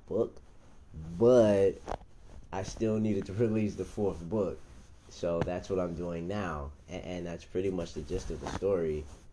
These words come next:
and have been doing so twenty twenty-one and releasing more daily, which is really, really cool.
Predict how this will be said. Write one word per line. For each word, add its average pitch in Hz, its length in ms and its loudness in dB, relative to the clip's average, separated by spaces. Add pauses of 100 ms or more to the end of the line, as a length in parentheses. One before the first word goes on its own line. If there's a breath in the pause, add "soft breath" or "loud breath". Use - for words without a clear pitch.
(280)
and 85 300 -6
have 82 200 -8
been 82 140 -6
doing 90 300 -2
so 87 520 0
twenty 82 220 -4
twenty-one 90 920 -4 (400)
and 85 220 -6
releasing 87 420 -2
more 92 380 2 (240)
daily, 117 500 6 (480)
which 185 160 -6
is 139 80 -8
really, 233 240 6
really 107 240 6
cool. 80 380 0